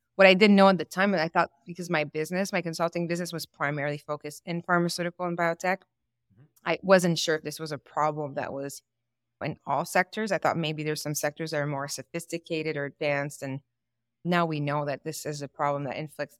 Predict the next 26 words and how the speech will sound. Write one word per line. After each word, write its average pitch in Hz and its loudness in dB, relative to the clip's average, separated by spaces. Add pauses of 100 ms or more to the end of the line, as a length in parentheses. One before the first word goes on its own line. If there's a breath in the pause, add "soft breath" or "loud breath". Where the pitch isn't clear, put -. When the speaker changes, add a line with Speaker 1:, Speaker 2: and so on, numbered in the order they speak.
Speaker 1:
every 170 0
single 147 -6
Speaker 2:
Huh. 139 -8
Speaker 1:
sector. - -8
There's 147 -12
not 165 0
one 180 6
single 165 -2
company 151 -6
in 143 -4
the 139 -4
Speaker 2:
It's 139 -6
Speaker 1:
world 202 2
that 160 0
Speaker 2:
yeah. 151 2
Speaker 1:
has 147 -2 (560)
data 165 0
quality. 160 0
They 175 6
may 190 6
have 156 2
spend 185 0
data 233 2
because 175 -10
they 160 -6
can - -10